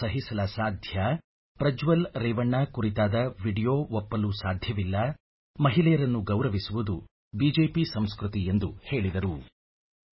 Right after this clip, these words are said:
ಧಾರವಾಡ ತಾಲೂಕು ಮುಗದ್ ಗ್ರಾಮದ ದ್ರಾಕ್ಷಾಯಿಣಿ ಕುಂಬಾರ್ ವೃತ್ತಿಯಿಂದ ಶಾಲಾ ಶಿಕ್ಷಕಿ, ಆದರೆ ಪ್ರವೃತ್ತಿಯಿಂದ ಪರಿಸರ ಸ್ನೇಹಿ ಮಣ್ಣಿನ ಆಟಿಕೆಗಳನ್ನು ರೂಪಿಸುವ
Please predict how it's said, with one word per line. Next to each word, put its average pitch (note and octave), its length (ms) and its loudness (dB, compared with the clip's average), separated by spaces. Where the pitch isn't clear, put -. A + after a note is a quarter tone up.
ಧಾರವಾಡ E3+ 540 6
ತಾಲೂಕು C3+ 520 4
ಮುಗದ್ C3 500 4
ಗ್ರಾಮದ G2 520 2
ದ್ರಾಕ್ಷಾಯಿಣಿ C3 680 0
ಕುಂಬಾರ್ G2+ 540 0
ವೃತ್ತಿಯಿಂದ C#3+ 460 2
ಶಾಲಾ A#2+ 440 0
ಶಿಕ್ಷಕಿ, F#2+ 640 -8
ಆದರೆ A#2 360 0
ಪ್ರವೃತ್ತಿಯಿಂದ D3+ 560 4
ಪರಿಸರ B2+ 380 0
ಸ್ನೇಹಿ A#2+ 520 -4
ಮಣ್ಣಿನ A#2+ 380 2
ಆಟಿಕೆಗಳನ್ನು G#2+ 720 0
ರೂಪಿಸುವ G#2+ 540 -2